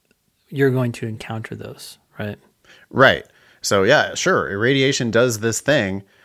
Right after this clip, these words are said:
Speaker 2: but if that thing does not end up in the actual lettuce that you're buying in the store, then it doesn't seem like it matters that much, right?
Speaker 1: Yep.
Speaker 2: So A is a weakener.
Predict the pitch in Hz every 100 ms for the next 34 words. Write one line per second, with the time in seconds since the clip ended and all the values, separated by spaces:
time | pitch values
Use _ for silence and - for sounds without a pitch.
0 | _ _ 107 123 120 120 131 139 - -
1 | 180 151 131 104 123 117 123 135 - 127
2 | 127 131 143 - 131 139 127 117 - 117
3 | - - 110 107 107 98 - 107 131 120
4 | - 98 98 92 90 90 90 92 87 -
5 | 156 135 85 104 _ _ _ _ _ _
6 | _ _ _ _ _ _ - 117 110 110
7 | 110 107 - - - - - - 101 101
8 | 90 95 - _ - - 117 117 120 151
9 | 202 98 - - 69 71 - 104 131 -
10 | _ 139 139 - - 117 113 131 120 107
11 | 107 - - -